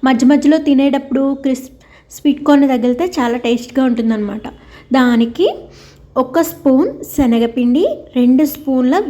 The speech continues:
వరిపిండి వేసుకోవాలి. మనకి కలిపేటప్పుడు తెలుస్తుంది, ఇంకొంచెం పిండి కావాలంటే కొంచెం వరిపిండి యాడ్ చేసుకోవచ్చు. కొంచెం పసుపు, అర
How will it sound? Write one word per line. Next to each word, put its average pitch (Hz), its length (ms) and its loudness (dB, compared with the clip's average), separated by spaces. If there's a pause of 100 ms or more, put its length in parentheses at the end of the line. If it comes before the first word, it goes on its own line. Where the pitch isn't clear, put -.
వరిపిండి 247 540 0
వేసుకోవాలి. 202 600 -8 (1500)
మనకి 269 220 2 (100)
కలిపేటప్పుడు 277 520 0
తెలుస్తుంది, 254 520 0 (100)
ఇంకొంచెం 302 380 0
పిండి 277 240 4
కావాలంటే 240 500 0
కొంచెం 370 220 -2
వరిపిండి 285 380 -2
యాడ్ 208 260 -8
చేసుకోవచ్చు. - 500 -14 (400)
కొంచెం 254 460 2
పసుపు, 240 420 -2 (1200)
అర 254 140 4